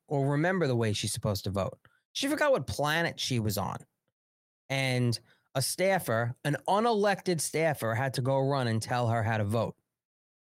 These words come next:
So that, that, so when, now they're just ninety years old and they, and they don't know how to govern. Now they have unelected staffers behind them telling them what they need to do and how they need to vote.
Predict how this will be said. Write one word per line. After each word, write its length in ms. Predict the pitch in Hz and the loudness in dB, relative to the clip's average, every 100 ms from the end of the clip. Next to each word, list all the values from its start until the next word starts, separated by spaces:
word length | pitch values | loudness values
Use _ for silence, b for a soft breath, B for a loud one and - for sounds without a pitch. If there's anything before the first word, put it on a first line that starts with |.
| - | -4
So 100 | 165 | 0
that, 140 | 170 | 0
that, 220 | 175 135 | 0 -2
so 120 | 135 180 | -2 0
when, 400 | 175 170 120 156 | 2 0 0 0
now 240 | 180 214 | 2 2
they're 120 | 220 | 2
just 200 | 185 175 | 0 0
ninety 320 | 165 165 185 | 2 2 2
years 320 | 175 165 156 151 | 2 2 2 2
old 300 | 156 143 127 | 2 2 2
and 100 | 127 | 0
they, 140 | 123 | 0
and 120 | 120 | 0
they 100 | 123 | 2
don't 180 | 139 147 | 0 0
know 80 | 143 | 0
how 140 | 143 | 0
to 80 | 131 | 0
govern. 520 | 117 151 131 104 101 - B B B - | 0 0 2 0 -2 -6 B B B -6
Now 140 | 151 | -2
they 100 | 165 156 | 0 2
have 120 | 147 | 0
unelected 460 | 151 147 151 143 | 0 0 -2 -4
staffers 480 | 123 - 151 139 131 | -6 -2 0 0 -2
behind 400 | 127 113 147 143 | -2 0 0 2
them 100 | 123 | 0
telling 400 | 113 - 165 151 | -2 0 0 2
them 160 | 135 127 | 0 0
what 160 | 127 | 0
they 120 | 131 123 | 0 0
need 260 | 127 123 | 2 0
to 80 | 120 | -2
do 260 | 113 123 117 | 0 0 0
and 80 | |
how 160 | 107 127 | 0 0
they 100 | 117 | 0
need 220 | 113 110 | 0 -2
to 80 | 104 | -2
vote. 320 | 101 143 - | -2 -2 -2